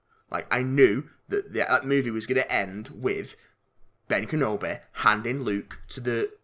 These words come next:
to the Lazes and walking off into the Tatooine waste to the Force theme, which then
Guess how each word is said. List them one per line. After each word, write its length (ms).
to 100
the 80
Lazes 640
and 160
walking 340
off 140
into 160
the 80
Tatooine 420
waste 420
to 340
the 420
Force 480
theme, 320
which 200
then 220